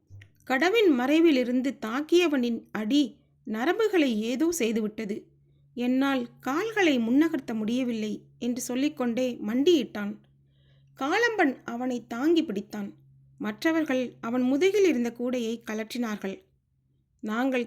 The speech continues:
தோள்களில் தாங்களாக உன்னை தூக்கிக் கொண்டு போய்விடுகிறோம், கவலைப்படாதே" என்றனர். இருவர் அவனின் கைகளை தங்களின் தோள்களின் மேல் போட்டபடி அவன் நடந்து வர உதவி செய்தனர்.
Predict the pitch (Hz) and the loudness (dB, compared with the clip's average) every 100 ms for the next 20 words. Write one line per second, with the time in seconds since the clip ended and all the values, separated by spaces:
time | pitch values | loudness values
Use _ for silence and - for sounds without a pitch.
0 | - 285 403 415 330 247 - 214 294 320 | -2 0 0 2 2 0 -4 -2 0 0
1 | 269 262 330 269 247 226 214 339 370 370 | 0 -2 -2 0 -2 -4 -2 -2 0 -2
2 | 262 240 214 226 226 214 220 196 196 - | -2 -2 -2 -4 -2 -2 -2 -2 -4 -10
3 | - 226 330 392 254 226 208 202 190 _ | -10 -2 0 0 -2 -4 -4 -4 -6 _
4 | 214 233 226 220 - _ _ _ _ _ | -6 -4 -6 -10 -18 _ _ _ _ _
5 | _ _ _ _ _ _ _ _ - 214 | _ _ _ _ _ _ _ _ -8 -2
6 | 254 294 302 - 233 269 269 254 - 240 | 2 2 2 0 -4 0 2 2 -2 -2
7 | 311 339 285 233 240 240 240 240 226 254 | 2 2 2 0 -6 -4 -2 -4 -2 0
8 | 311 339 311 262 247 254 247 247 233 247 | 2 4 4 4 2 -2 -4 -6 -6 -4
9 | 254 277 240 _ _ _ 202 247 269 247 | 0 0 -2 _ _ _ -2 0 2 2
10 | 262 403 320 240 262 226 254 262 240 220 | 0 0 0 -2 -4 -2 -2 -2 -2 -4
11 | 220 202 | -4 -6